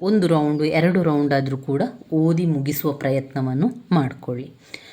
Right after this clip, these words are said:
ಯಾರೆಲ್ಲ ಓದಲಿಕ್ಕೆ ಇನ್ನೂ ಆರಂಭ ಮಾಡಲಿಲ್ವೋ, ಮಾಡಲಿಲ್ವೋ ದಯಮಾಡಿ ಎಲ್ಲರೂ ಕೂಡ, ಯಾರೆಲ್ಲ ಕೆ ಎಸ್ ಒ ವಿನಲ್ಲಿ ಪರೀಕ್ಷೆಗೆ ನೀವು ಕಟ್ಟಿದ್ದೀರೋ ಅವರೆಲ್ಲರೂ ಕೂಡ ದಯಮಾಡಿ ಇವತ್ತಿನಿಂದಲೇ ಓದಲಿಕ್ಕೆ ಆರಂಭ ಮಾಡಿ. ಸಮಾಜಶಾಸ್ತ್ರದಿಂದ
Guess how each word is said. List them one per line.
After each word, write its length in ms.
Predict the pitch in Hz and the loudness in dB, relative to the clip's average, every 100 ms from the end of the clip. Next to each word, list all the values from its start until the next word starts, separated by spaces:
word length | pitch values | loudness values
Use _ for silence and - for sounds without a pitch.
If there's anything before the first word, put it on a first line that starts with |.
| - - | -10 -6
ಯಾರೆಲ್ಲ 360 | 131 156 240 254 | 0 2 2 2
ಓದಲಿಕ್ಕೆ 460 | 196 170 160 165 | 4 4 2 0
ಇನ್ನೂ 320 | 131 143 262 | 0 4 6
ಆರಂಭ 360 | 294 208 185 180 | 6 4 2 0
ಮಾಡಲಿಲ್ವೋ, 760 | 160 151 139 139 135 135 156 - | 0 -2 -2 -4 -4 -6 -8 -6
ಮಾಡಲಿಲ್ವೋ 840 | 151 139 139 147 143 131 131 175 190 139 | -2 0 2 2 2 0 0 -2 -2 -4
ದಯಮಾಡಿ 920 | 135 135 131 135 143 175 208 190 - - - _ _ _ - | -2 0 0 0 2 4 6 4 -2 -14 -20 _ _ _ -8
ಎಲ್ಲರೂ 560 | 135 147 165 190 208 | -6 -2 0 0 0
ಕೂಡ, 260 | 202 156 135 - | -2 -6 -6 -8
ಯಾರೆಲ್ಲ 520 | 135 135 135 139 147 165 - - _ | -8 -6 -4 -4 -4 -6 -8 -20 _
ಕೆ 120 | 139 | -6
ಎಸ್ 260 | 135 135 - | -6 -6 -8
ಒ 20 | |
ವಿನಲ್ಲಿ 360 | 135 135 131 151 | -6 -4 -4 -6
ಪರೀಕ್ಷೆಗೆ 560 | - 139 135 - 131 | -6 -6 -6 -6 -4
ನೀವು 180 | 135 131 | -4 -4
ಕಟ್ಟಿದ್ದೀರೋ 500 | 131 123 127 135 160 | -8 -10 -8 -8 -10
ಅವರೆಲ್ಲರೂ 840 | 208 127 131 131 139 151 185 208 | -8 -8 -6 -6 -4 0 0 0
ಕೂಡ 260 | 202 - 127 135 - - - - _ 143 | -4 -10 -12 -14 -20 -20 -20 -20 _ -6
ದಯಮಾಡಿ 680 | 131 131 135 135 143 233 - - | -4 -2 -2 -2 -2 -4 -8 -12
ಇವತ್ತಿನಿಂದಲೇ 960 | 143 135 143 143 - 240 214 151 139 135 | -8 -2 -4 -4 0 2 2 0 -4 -6
ಓದಲಿಕ್ಕೆ 480 | 135 131 127 131 135 | -6 -6 -6 -8 -8
ಆರಂಭ 360 | 131 127 131 127 | -8 -8 -8 -8
ಮಾಡಿ. 300 | 127 127 - | -8 -10 -12
ಸಮಾಜಶಾಸ್ತ್ರದಿಂದ 1300 | - 131 131 135 139 143 - 127 - 131 123 127 | -6 -2 -2 -2 -2 -4 -4 -8 -8 -10 -8 -6